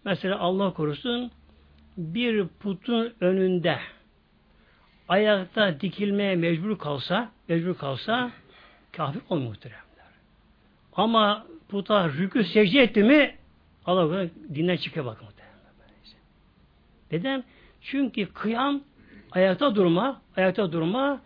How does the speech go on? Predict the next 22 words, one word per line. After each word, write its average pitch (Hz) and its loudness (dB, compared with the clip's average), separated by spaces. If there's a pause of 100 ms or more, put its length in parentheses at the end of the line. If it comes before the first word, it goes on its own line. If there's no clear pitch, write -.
(880)
adeten 208 2
de 220 4
olabiliyor, 185 2 (580)
iş 226 2
gereği 202 8
olabiliyor, 202 2 (460)
ibadet 196 0
olabiliyor. 143 -2 (720)
Ama 247 -2
rükû 226 2
ile 294 4
secde 254 2 (680)
ancak 254 2
ibadete 208 2
giriyor 127 -4
böylece. - -20 (480)
Allah'a 196 2
mahsustur, 170 -2 (500)
ikisi 139 -6
giriyor 135 -4
bunların 110 -10
böylece. - -16